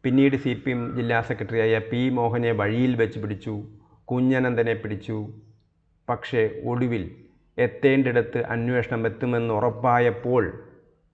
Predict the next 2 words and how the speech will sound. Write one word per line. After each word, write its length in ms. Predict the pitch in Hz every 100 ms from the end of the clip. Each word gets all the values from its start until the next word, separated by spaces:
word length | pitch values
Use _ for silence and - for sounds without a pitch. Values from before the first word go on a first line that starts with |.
| _ _ _ _ _ _ _
ഉമ്മൻചാണ്ടി 680 | 120 131 135 127 120 117 117 120 -
ഇടപെട്ട് 540 | 113 117 120 110 117